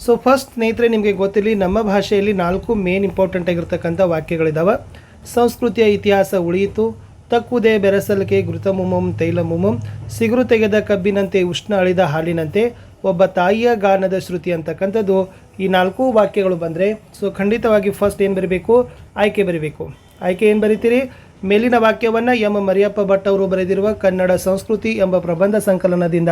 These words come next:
ಆಯ್ದ ನಮ್ಮ ಭಾಷೆ ಎಂಬ ಗದ್ಯ ಭಾಗದಿಂದ ಆರಿಸಲಾಗಿದೆ. So ಎರಡನೇದೇನ್ ಬರಿತೀರಿ? ಸಂದರ್ಭ ಬರಿಬೇಕು.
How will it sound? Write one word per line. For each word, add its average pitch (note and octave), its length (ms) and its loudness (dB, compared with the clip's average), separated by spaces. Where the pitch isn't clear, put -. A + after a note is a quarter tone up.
ಆಯ್ದ F#3+ 200 0
ನಮ್ಮ A#3+ 240 4
ಭಾಷೆ A3+ 360 2
ಎಂಬ G3 320 -2
ಗದ್ಯ F#3 280 0
ಭಾಗದಿಂದ F#3 460 -2
ಆರಿಸಲಾಗಿದೆ. E3 680 -4
So F#3+ 60 0
ಎರಡನೇದೇನ್ F#3 520 2
ಬರಿತೀರಿ? G3+ 400 0
ಸಂದರ್ಭ F#3+ 380 2
ಬರಿಬೇಕು. F#3 680 0